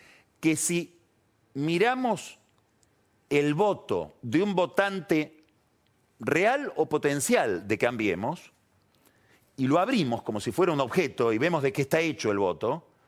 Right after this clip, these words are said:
Sesenta por ciento de ese voto está hecho, o estaba hecho,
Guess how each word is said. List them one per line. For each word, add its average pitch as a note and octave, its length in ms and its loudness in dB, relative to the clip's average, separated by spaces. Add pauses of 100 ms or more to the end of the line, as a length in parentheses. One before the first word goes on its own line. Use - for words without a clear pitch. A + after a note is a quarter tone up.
(440)
Sesenta F#3 680 0
por C#3+ 140 0
ciento F#3 340 2
de D#3+ 100 2
ese D3 180 2
voto C#3 480 0
está F3+ 500 0
hecho, F#3+ 760 0
o G#2 120 0
estaba D3 460 0
hecho, G#2 440 -4